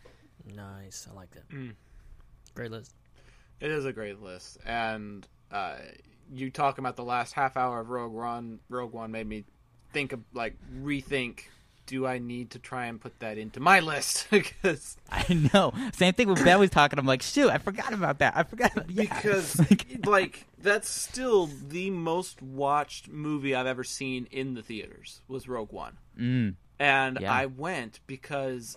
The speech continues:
Speaker 2: I wanted to soak up that last half hour of the movie
Speaker 3: Yeah.
Speaker 2: as many times as I could.
Speaker 3: Yeah.
Speaker 2: It's just breathtaking. Um,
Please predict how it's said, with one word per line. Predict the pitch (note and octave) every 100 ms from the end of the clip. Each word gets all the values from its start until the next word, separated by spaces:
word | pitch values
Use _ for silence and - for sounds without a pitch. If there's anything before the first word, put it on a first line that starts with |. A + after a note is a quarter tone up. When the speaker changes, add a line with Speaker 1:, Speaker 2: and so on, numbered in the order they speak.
| -
Speaker 2:
I | C3 C#3+
wanted | C3+ C#3+ C#3 -
to | C3+
soak | - D3 C3+
up | C#3+ B2+
that | - A#2 B2
last | B2 A2+ -
half | - A#2 A2+
hour | B2 B2 A#2+
of | A2+
the |
movie | A2+ C3 A#2 G#2+ -
Speaker 3:
Yeah. | -
Speaker 2:
as | C#3 C3+
many | D3 D3 C#3 B2+
times | A#2+ A#2+ A2+ A2+
as | A2
I | F#2
could. | A#2+ G#2+ - _ _ _ _ _ -
Speaker 3:
Yeah. | - C3+
Speaker 2:
It's | C3 -
just | C#3 A#2+ A2+ - -
breathtaking. | A#2 A#2 A#2 A2+ - F2 - - - _ _ _ _ - -
Um, | A#2+ A2 G2+ - -